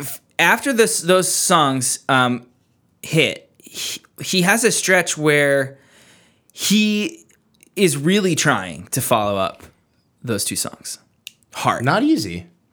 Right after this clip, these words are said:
Speaker 1: Not easy to do, no. I mean, not that they were huge. Again, like, he never became, like,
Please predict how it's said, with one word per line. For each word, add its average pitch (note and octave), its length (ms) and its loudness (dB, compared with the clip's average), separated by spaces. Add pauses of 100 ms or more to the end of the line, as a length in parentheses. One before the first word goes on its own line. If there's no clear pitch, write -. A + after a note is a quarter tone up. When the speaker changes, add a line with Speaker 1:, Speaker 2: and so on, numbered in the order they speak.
(160)
Speaker 1:
Not G3+ 240 4
easy B3 200 0
to A#3 80 -4
do, A#3+ 200 2
no. E3 300 0 (160)
I - 60 -2
mean, G#3+ 80 2
not C#4 160 2
that E4 100 0
they E4 120 4
were D4 120 4
huge. A#3+ 420 0
Again, D3 360 2
like, B2+ 140 0
he F#3 180 -4
never G3+ 260 0
became, G#3+ 380 -2
like, D3 260 -2